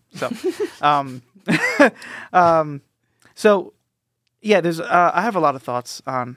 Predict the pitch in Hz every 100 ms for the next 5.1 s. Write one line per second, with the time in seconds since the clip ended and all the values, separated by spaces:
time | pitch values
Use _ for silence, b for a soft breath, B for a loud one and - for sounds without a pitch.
0 | _ 131 131 - 156 - 196 185 185 156
1 | - 151 - 143 143 139 131 123 147 139
2 | 143 b b b b - 135 123 120 _
3 | _ _ 160 170 202 170 156 151 - 151
4 | 160 - - - 139 160 160 185 214 226
5 | -